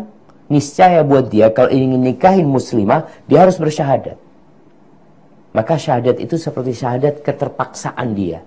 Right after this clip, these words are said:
agar pernikahannya diterima. Maka dia bersyahadat, kemudian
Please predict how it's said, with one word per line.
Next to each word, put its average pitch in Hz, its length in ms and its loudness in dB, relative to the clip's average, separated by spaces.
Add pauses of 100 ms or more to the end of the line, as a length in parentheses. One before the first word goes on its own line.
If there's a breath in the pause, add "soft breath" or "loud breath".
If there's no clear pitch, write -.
(360 loud breath)
agar 117 560 -2
pernikahannya 113 960 -2 (320 loud breath)
diterima. 110 580 -2 (1700)
Maka 90 160 -4
dia 101 160 0
bersyahadat, 95 640 -4 (640)
kemudian 98 160 -4